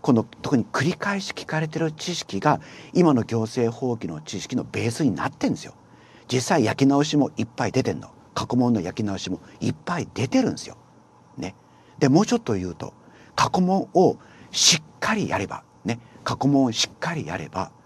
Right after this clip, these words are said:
ね、その、初めて見る問題にもね、対応できるんですよ。で、どういうことかというとね、例えば、Aという法律、Aという法律のあるね、あの、手続きの問題が出た。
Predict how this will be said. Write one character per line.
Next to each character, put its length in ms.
ね、 160
そ 140
の、 140
初 280
め 80
て 120
見 120
る 80
問 280
題 180
に 80
も 120
ね、 200
対 360
応 180
で 160
き 160
る 80
ん 40
で 60
す 80
よ。 120
で、 80
ど 100
う 20
い 20
う 40
こ 80
と 80
か 100
と 120
い 20
う 60
と 100
ね、 160
例 80
え 40
ば、 220
A 180
と 160
い 60
う 40
法 200
律、 240
A 120
と 140
い 60
う 60
法 200
律 240
の 160
あ 80
る 80
ね、 200
あ 80
の、 160
手 140
続 240
き 80
の 80
問 200
題 140
が 100
出 120
た。 160